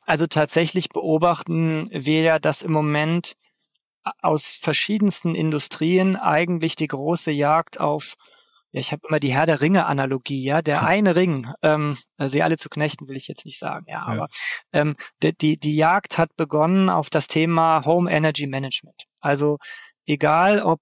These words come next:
Speaker 1: die Player jetzt die großen Energieversorger sind oder die Enpals dieser Welt, oder Viessmann als Heizungshersteller. Im Grunde will eigentlich jeder in die Richtung gehen, ich manage für die Kunden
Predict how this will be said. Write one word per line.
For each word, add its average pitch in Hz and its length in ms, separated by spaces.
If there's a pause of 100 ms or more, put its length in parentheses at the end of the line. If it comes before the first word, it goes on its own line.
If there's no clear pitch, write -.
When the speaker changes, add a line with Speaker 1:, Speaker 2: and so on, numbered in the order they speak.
(100)
Speaker 1:
die 160 180
Player 170 520
jetzt 156 360
die 151 80
großen 160 340
Energieversorger 170 920
sind 165 400
oder 139 200
die 151 120
Enpals 156 500
dieser 147 380
Welt, 151 460 (540)
oder 139 500
Viessmann 170 720
als 151 280
Heizungshersteller. 160 920
Im 156 120
Grunde 196 540 (500)
will 151 220
eigentlich 165 360
jeder 180 380
in 170 120
die 160 100
Richtung 180 520
gehen, 170 440
ich 165 200
manage 165 540
für 196 220
die 190 120
Kunden 165 840